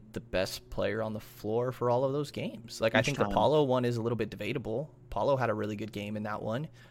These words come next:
Speaker 1: but I think that they went back and forth, and no question with those other Benedict Mathurin and Chet Holmgren that Keegan was easily the best guy out there, and he's matching up against them and, and vice versa in some of these. So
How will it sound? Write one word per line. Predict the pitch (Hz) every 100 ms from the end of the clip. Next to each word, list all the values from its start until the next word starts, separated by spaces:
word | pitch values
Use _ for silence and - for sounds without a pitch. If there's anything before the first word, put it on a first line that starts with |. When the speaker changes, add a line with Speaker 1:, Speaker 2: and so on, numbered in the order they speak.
| -
Speaker 1:
but | 113 107
I |
think | 110 107 110
that | 104
they | 107
went | 107 104
back | 104 101 104
and | 107
forth, | 101 104 151 - -
and | 110 107 104 104 - - - - - 110
no | 107 123
question | 120 120 127 - 107
with | 107 104
those | 101
other | 107 120
Benedict | 104 110 104 101
Mathurin | 110 104 - 107 107 104
and | - 107 101 101
Chet | 104
Holmgren | - 107 123 107 120 107
that | 104 - - - -
Keegan | 117 110 113
was | 107 107 104 -
easily | 117 117 120
the | 110
best | 110 -
guy | 117 113
out | 110 143
there, | 117 101
and | 107
he's | 127 139
matching | 110 113 127 113
up | 110
against | 104 110 120 -
them | 104 131
and, | 104 107 -
and | 104
vice | 110 113 -
versa | 110 151 107
in | 104 107
some | 113 107
of |
these. | 104 107 - - - -
So | - 107 107